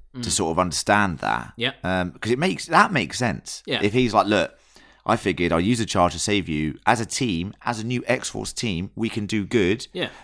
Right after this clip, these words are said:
Speaker 1: And we can hopefully stop some of the shit that's gonna happen in the future."
Speaker 2: Mm.
Speaker 1: That's a good message. I like that.
Speaker 2: Yeah.
Speaker 1: Um, 'cause he references several times, Cable says, like, how we, this generation, fuck the planet up.
Speaker 2: Yeah.
Speaker 1: You know, that's,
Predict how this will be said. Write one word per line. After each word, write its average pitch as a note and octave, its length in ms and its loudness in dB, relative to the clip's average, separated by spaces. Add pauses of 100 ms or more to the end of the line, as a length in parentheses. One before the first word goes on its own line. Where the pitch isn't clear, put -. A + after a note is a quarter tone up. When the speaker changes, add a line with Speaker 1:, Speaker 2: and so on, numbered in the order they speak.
Speaker 1:
And G#2 160 -4
we A#2+ 100 2
can A2+ 200 -2
hopefully A2 360 -2
stop - 400 -4
some F#2+ 160 -2
of E2+ 140 -6
the E2+ 80 -4
shit - 340 -6
that's - 140 -10
gonna F#2+ 160 -2
happen F#2+ 260 2
in F2 80 0
the E2 60 -6
future." A2+ 580 -4
Speaker 2:
Mm. B2+ 140 -6 (480)
Speaker 1:
That's D3 300 4
a - 40 -8
good C3+ 180 2
message. - 640 -4 (120)
I F3 60 -2
like G#3+ 240 2
that. - 240 -8 (100)
Speaker 2:
Yeah. F#3 180 -8 (120)
Speaker 1:
Um, F#2+ 340 0
'cause - 180 -10
he A#2+ 100 0
references A2 520 -2
several F#2+ 240 -2
times, A#2 400 -2
Cable D#2 340 -2
says, D#2 220 -2
like, - 100 0
how E2 140 2
we, E2 280 0 (440)
this F2+ 180 0
generation, E2 500 0
fuck - 280 -6
the D#2 60 -8
planet E2 300 2
up. - 320 -6
Speaker 2:
Yeah. A2+ 180 -2 (220)
Speaker 1:
You - 80 -6
know, F2+ 180 2
that's, F#2+ 240 0